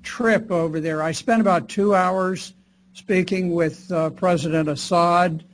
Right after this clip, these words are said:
and with the First Lady, who, who came in and joined us. Uh, two of, two of the most interesting people you'll ever meet.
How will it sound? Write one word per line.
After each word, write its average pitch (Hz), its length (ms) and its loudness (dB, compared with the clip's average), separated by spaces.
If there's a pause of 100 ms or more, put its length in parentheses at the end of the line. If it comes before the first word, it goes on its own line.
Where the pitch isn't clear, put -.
(400)
and 160 260 -2
with 156 160 -2
the 156 100 -8
First 175 340 2
Lady, 180 440 4
who, 156 420 0
who 160 160 -2
came 175 320 0
in 170 160 4
and 156 160 2
joined 160 400 2
us. 175 300 -2 (560)
Uh, 160 300 2 (640)
two 277 480 4
of, 185 480 2 (1200)
two 269 200 4
of 254 120 2
the 214 80 0
most 190 360 2
interesting 202 800 2 (240)
people 180 280 -2
you'll 156 260 2
ever 160 220 2
meet. 151 340 0